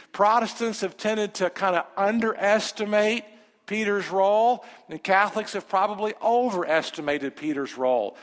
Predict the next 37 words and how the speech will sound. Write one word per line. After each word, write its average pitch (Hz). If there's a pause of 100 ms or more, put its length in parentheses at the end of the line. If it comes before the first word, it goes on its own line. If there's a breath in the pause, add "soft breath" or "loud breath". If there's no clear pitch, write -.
(240 loud breath)
But 185
when 190
you 185
talk 233
about 220
the 165
church, 196 (260 loud breath)
what 220
is 240
the 185
church? 233 (220 loud breath)
The 190
church 262
is 208
Jesus 220
Christ. 262 (260 loud breath)
And 196
the 185
foundation 254
of 170
the 156
church 165 (200 loud breath)
was 214
Peter's 247
statement, 240 (220 loud breath)
"You 226
are 269
the 269
Christ. 269 (300 soft breath)
You 254
are 254
the 214
Son 240
of 202
the 196
living 196
God." 175